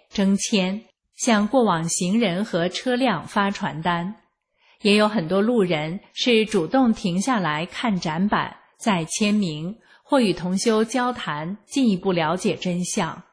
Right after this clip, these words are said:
日积月累，很多英国民众从路过这里开始了了解法轮功的旅程。了解了真相的人又会向其他人讲，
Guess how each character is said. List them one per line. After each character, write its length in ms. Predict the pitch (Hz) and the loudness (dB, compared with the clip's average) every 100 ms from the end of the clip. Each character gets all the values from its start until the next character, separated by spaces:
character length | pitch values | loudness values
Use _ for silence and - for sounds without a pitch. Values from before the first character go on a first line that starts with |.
| _ _ _ _ - | _ _ _ _ 2
日 220 | 226 190 | 4 4
积 420 | 185 220 214 214 | 4 0 2 0
月 220 | 262 220 175 | 0 0 0
累， 400 | 165 147 - - _ | -4 -6 -10 -18 _
很 220 | _ 202 185 | _ 2 4
多 160 | 214 | 4
英 200 | 214 233 | 4 4
国 140 | 233 226 | 4 4
民 260 | 196 160 | 2 0
众 320 | 170 214 165 180 - | 0 0 0 -4 -14
从 280 | - 240 202 | -4 0 4
路 220 | 226 285 | 4 2
过 180 | 240 254 | 2 2
这 220 | 226 262 | 2 0
里 480 | 196 170 156 - _ | 0 -2 -4 -10 _
开 260 | - - 208 | -6 0 0
始 220 | 214 190 | 0 -2
了 220 | 156 170 | 0 2
了 260 | 180 180 202 | 2 2 2
解 240 | 233 185 | 2 0
法 240 | 202 - 165 | 0 -2 -2
轮 220 | 156 165 | -2 -2
功 180 | 247 254 | 0 0
的 220 | 240 165 | 2 2
旅 240 | 165 165 | 0 -2
程。 480 | - - 147 139 151 - _ _ _ _ _ _ | -4 -10 -10 -10 -12 -14 _ _ _ _ _ _
了 200 | - 208 | 0 2
解 200 | 269 233 | 4 2
了 120 | 165 180 | 0 0
真 280 | 254 247 | 0 0
相 240 | 262 285 214 | 0 0 0
的 100 | 180 | 0
人 380 | 165 160 180 226 _ | 0 -2 -4 -8 _
又 140 | 226 | 2
会 280 | 196 214 185 | 4 4 2
向 320 | 180 202 175 | 0 -2 -2
其 180 | 170 - | -4 -4
他 240 | 190 220 254 | -4 -4 -2
人 260 | 180 170 | -2 -2
讲， 360 | 196 180 - | -2 -4 -4